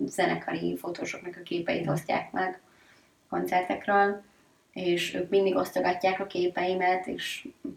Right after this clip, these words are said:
Speaker 1: szerencsére most már a posztjaik között nekem általában kimagaslóan sok like jön a fotóimra, pedig hát ugye akik követik őket, ők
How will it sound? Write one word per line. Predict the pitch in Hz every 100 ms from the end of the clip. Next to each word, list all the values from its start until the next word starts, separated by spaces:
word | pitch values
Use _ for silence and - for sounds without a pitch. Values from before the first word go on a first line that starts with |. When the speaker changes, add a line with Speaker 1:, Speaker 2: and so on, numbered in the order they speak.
| -
Speaker 1:
szerencsére | 185 175 175 180 180 175
most | 175 175 190
már | 180 180
a | 180 185 180 180 185 - _ _ _ _
posztjaik | 190 185 - 175 175
között | 190 180 170
nekem | 180 175
általában | 175 175 175 180 180
kimagaslóan | 180 156 160 147 151 165 170 - -
sok | - 165 165 -
like | 160 151 -
jön | 170
a |
fotóimra, | 160 - - 170 175 180 185 185 - -
pedig | 185 175
hát | 185 180
ugye | 190 185
akik | 185 -
követik | 196 180 175 175 180
őket, | 175 175 175 -
ők | 175 -